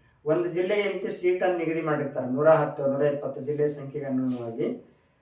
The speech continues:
ನಿಮ್ಮ ಪಕ್ಕದಲ್ಲಿರೋರಿಗೆ ನೀವು ಮಾರ್ಕ್ಸ್ ಹೇಳ್ಕೊಡೋದ್ರಿಂದ ನಿಮಗಿಂತ ಒಂದ್ ಅಂಕ, ಎರಡ್ ಅಂಕ ಜಾಸ್ತಿ ತಗೊಂಡ್ರೆ ನಿಮ್ ಬದಲು ಅವ್ರು ಸೆಲೆಕ್ಟ್ ಆಗ್ತಾರೆ.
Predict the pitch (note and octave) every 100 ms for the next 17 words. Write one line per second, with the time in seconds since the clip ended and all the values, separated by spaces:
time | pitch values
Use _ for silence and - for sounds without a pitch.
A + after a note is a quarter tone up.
0 | _ D#3 F3 F3 E3+ D#3+ D#3 D#3+ G#3+ G#3+
1 | G3+ F#3+ F#3+ F#3+ F3+ F3+ D#3+ E3 E3 D#3
2 | D#3+ D#3 D3 D3 C3 B2+ - - - -
3 | - _ _ D3+ E3+ G#3 G#3+ G3+ F3+ F3
4 | F3 F3 F3 E3 D#3+ D#3+ C#3+ C#3+ C#3 D#3+
5 | - C3 C3+ B2+ F#3 E3+ F3 F#3 F#3 F#3+
6 | D#3 - - C3 - A2+ - - -